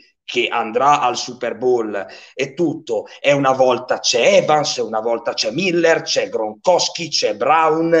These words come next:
eh, c'è Fournette, ci sono tante soluzioni. Quelle di Buffalo sono sempre un po' troppo state nel momento di difficoltà, palla a Stephon Diggs,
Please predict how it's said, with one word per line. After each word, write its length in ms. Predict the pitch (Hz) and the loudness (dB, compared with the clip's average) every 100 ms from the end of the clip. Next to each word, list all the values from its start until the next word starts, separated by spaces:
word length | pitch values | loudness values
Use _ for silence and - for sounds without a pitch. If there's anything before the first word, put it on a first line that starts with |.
| - - - - - | 0 -8 -18 -20 -12
eh, 340 | - 147 139 - | -4 -2 -4 -4
c'è 140 | 113 | -8
Fournette, 680 | - 139 127 160 180 - 160 | -8 -10 -6 0 0 -2 -6
ci 140 | 143 | -4
sono 240 | - 180 165 | -2 0 0
tante 300 | 196 170 151 | 0 -2 -8
soluzioni. 840 | - 143 - - 170 135 117 104 - - - _ | -8 -10 -10 2 6 6 2 -8 -14 -20 -20 _
Quelle 360 | - 190 180 | -2 2 4
di 120 | 165 208 | 2 2
Buffalo 540 | 170 160 - 170 156 | 2 2 0 0 0
sono 280 | 147 151 147 | -2 -6 -8
sempre 680 | 143 - - 185 180 - 160 | -6 -4 0 -2 -2 0 -2
un 160 | 147 - | -2 0
po' 160 | 160 | 0
troppo 480 | 160 160 151 - 151 | 2 0 0 -4 -8
state 640 | 147 - 147 143 143 147 | -8 -2 0 0 0 -4
nel 160 | 139 143 | -2 -2
momento 400 | 143 147 156 151 | 0 0 0 -2
di 100 | 143 | -4
difficoltà, 720 | 147 143 147 156 151 147 135 - - _ | -4 -6 -2 -2 0 0 0 -4 -16 _
palla 640 | - 247 143 143 143 - - | 4 4 6 4 4 2 -2
a 320 | 131 127 - | 0 0 -2
Stephon 560 | - - 151 139 143 135 | -12 -2 -2 0 -4 -6
Diggs, 460 | 117 143 131 - | -4 -4 -4 -4